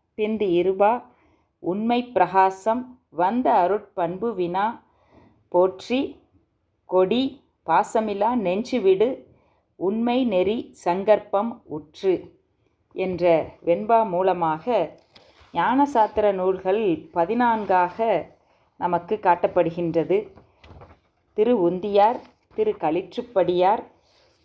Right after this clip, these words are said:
சிவஞான போதம், சிவஞான சித்தியார், இருபா இருபது, உண்மை விளக்கம், சிவப்பிரகாசம், திருவருட்பயன்,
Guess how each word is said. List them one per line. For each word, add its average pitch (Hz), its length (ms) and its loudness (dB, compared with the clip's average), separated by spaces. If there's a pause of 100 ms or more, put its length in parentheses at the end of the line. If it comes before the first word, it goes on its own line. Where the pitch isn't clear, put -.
சிவஞான 220 720 2
போதம், 165 500 0 (1400)
சிவஞான 220 640 2
சித்தியார், 208 720 -2 (1400)
இருபா 226 440 4
இருபது, 190 720 -2 (320)
உண்மை 233 460 -4
விளக்கம், 190 640 -2 (600)
சிவப்பிரகாசம், 202 1120 0 (400)
திருவருட்பயன், 214 1080 -2